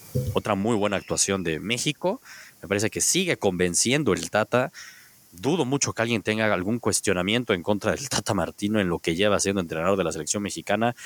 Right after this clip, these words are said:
Sí veo hacia arriba el tri-, tridente, eh, por, bueno, no sé si fue por primera vez. Ya habían jugado, me parece, pero hace mucho no habíamos podido tener ese tridente que sabemos que es el,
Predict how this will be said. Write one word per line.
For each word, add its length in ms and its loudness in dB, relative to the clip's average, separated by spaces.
Sí 260 0
veo 240 2
hacia 260 2
arriba 440 2
el 180 -2
tri-, 360 0
tridente, 1040 2
eh, 400 2
por, 180 2
bueno, 200 -4
no 100 2
sé 120 2
si 120 0
fue 140 -4
por 160 -10
primera 200 -2
vez. 220 0
Ya 80 -2
habían 160 2
jugado, 360 0
me 100 -4
parece, 320 0
pero 200 0
hace 160 0
mucho 300 0
no 140 0
habíamos 280 2
podido 180 0
tener 220 -2
ese 140 2
tridente 500 -2
que 120 -10
sabemos 360 0
que 60 0
es 100 0
el, 240 0